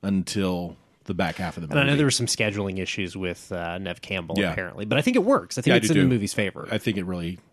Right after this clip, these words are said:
Speaker 1: allows everything else to kind of breathe until we get her in there. So
Speaker 2: Yeah.
Speaker 1: yeah, I, I like Scream three. I know, I mean, this is probably the most divisive sequ-, sequel, uh,
Speaker 2: Mm-hmm.
Speaker 1: you know, looking at Letterboxd and kind of seeing that's the spread of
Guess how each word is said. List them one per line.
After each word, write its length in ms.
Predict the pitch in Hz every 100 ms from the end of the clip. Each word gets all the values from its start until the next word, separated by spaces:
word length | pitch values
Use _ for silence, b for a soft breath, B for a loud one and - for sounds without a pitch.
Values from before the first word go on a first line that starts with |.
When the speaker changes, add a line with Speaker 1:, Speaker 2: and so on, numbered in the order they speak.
| _
Speaker 1:
allows 440 | 107 95 92 90
everything 320 | 90 87 90 80
else 140 | 80
to 60 | -
kind 140 | 85
of 80 | 80
breathe 300 | 82 82 80
until 200 | 78 82
we 100 | 80
get 160 | 73 71
her 100 | 71
in 80 | 71
there. 140 | 73
So 240 | - - 80
Speaker 2:
Yeah. 200 | 120 95 - B B B B
Speaker 1:
yeah, 180 | - 110 139 -
I, 60 | 175
I 20 |
like 200 | 143 143
Scream 220 | - 139
three. 300 | 123 131 123 120
I 100 | 127
know, 400 | 117 113 113 120
I 60 | 120
mean, 140 | 113
this 140 | 117 120
is 60 |
probably 200 | 113 113
the 100 | 98
most 320 | 104 101 98 -
divisive 340 | 82 92 90
sequ-, 320 | 85 92 90 -
sequel, 460 | - 101 92 95 -
uh, 40 | 147
Speaker 2:
Mm-hmm. 240 | 123 107
Speaker 1:
you 80 | 92
know, 220 | 90 90 -
looking 240 | 104 90 92
at 60 |
Letterboxd 520 | 92 87 82 82 80
and 80 | 92
kind 100 | 90
of 60 | 85
seeing 340 | - 90 87
that's 200 | 85 85
the 160 | - 95
spread 460 | - - 98 90 87
of 300 | 90 85